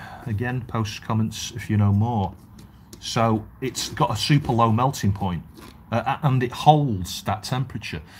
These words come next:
So, you know, you can heat that to, just like I did there, and you'd probably find that that side now is still molten for up to, like, twenty or thirty seconds. Um, it looks quite scary when you're applying it, this stuff, it really does. Uh, I'm not sure if I'm gonna have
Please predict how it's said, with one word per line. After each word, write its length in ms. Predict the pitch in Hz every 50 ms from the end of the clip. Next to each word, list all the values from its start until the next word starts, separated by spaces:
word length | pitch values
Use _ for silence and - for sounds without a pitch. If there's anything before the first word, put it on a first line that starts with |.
| - - -
So, 280 | - - 135 123 120
you 180 | 120 127 127 123
know, 80 | 117 113
you 180 | 110 110 107
can 280 | 107 - 123 113 117 - - 104 - - -
heat 220 | - 131 156 151
that 260 | - 147 131 127 - - - -
to, 280 | 123 117 117 107 104 107 - - -
just 200 | 139 131 110 -
like 120 | 117 110
I 40 | -
did 160 | 107 101 98
there, 260 | 120 117 107 82 - - - - - -
and 120 | 117 120
you'd 140 | 120 113 107
probably 200 | - 165 147 135
find 280 | - - 160 151 131 117
that 60 | 123
that 120 | 131 -
side 240 | - - 127 117 107
now 120 | 113 117
is 80 | 107 104
still 200 | - - 131 113
molten 380 | 104 107 120 127 127 - - - - - - -
for 160 | - - 117 127
up 120 | 123 -
to, 120 | - -
like, 220 | 107 98 98 92 -
twenty 260 | - - 120 113 107
or 160 | 104 98 101
thirty 260 | 98 - 107 101 90
seconds. 600 | 101 - - 123 110 - - 101 90 85 - - - - - - - - - - - -
Um, 400 | 107 107 107 107 107 104 104 104 - - - _ _ _ - - - - - - - - _ - - - - - - -
it 100 | 127 123
looks 180 | 156 185 180 -
quite 240 | - - 143 120 123
scary 440 | - - - - 120 123 123 110 110
when 100 | 104 101
you're 160 | 104 98 104
applying 340 | 104 104 - 117 110 110 113
it, 80 | 113
this 120 | 113 107 -
stuff, 320 | - - 120 104 - -
it 60 | - 113
really 240 | 127 120 113 117
does. 320 | 104 123 120 113 117 - - - - - - - - - - - -
Uh, 40 | 113
I'm 180 | 117 117 120 135
not 120 | 156 156
sure 180 | - - 139 131
if 100 | 107 -
I'm 80 | 110
gonna 160 | 110 110 107
have 440 | 104 107 131 131 107 82 78 - -